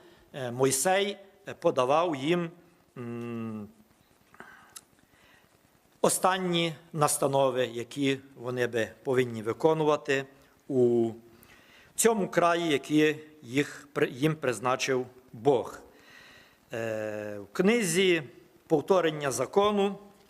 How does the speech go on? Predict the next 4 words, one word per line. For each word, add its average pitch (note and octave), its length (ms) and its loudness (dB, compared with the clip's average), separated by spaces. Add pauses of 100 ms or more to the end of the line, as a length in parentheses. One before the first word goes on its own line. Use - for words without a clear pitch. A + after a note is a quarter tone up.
(260)
двадцять C#3+ 800 -2
восьмий B2+ 580 0
розділ, F#3 560 4 (3500)
написано, C3 1000 -2